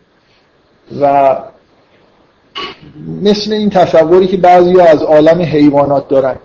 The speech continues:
غرایزی هست که بهشون میگه چی کار بکن. اینا به یه چیزایی میل پیدا می‌کنن و مثلاً یه جوری به همون سمت می‌رن. یه جور حقایقی وجود داره، یه جور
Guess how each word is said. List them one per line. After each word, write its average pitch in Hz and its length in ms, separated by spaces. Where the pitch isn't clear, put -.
غرایزی 190 680
هست 208 240
که 196 80
بهشون 185 380
میگه 180 200
چی 175 140
کار 170 220
بکن. 156 280
اینا 165 180
به 170 80
یه 180 120
چیزایی 170 360
میل 185 380
پیدا 180 380
می‌کنن 165 540
و 151 200
مثلاً 139 380
یه 143 180
جوری 139 440
به 131 100
همون 139 200
سمت 135 380
می‌رن. 131 220
یه 180 140
جور 185 260
حقایقی 170 720
وجود 175 340
داره، 156 400
یه 143 100
جور 156 120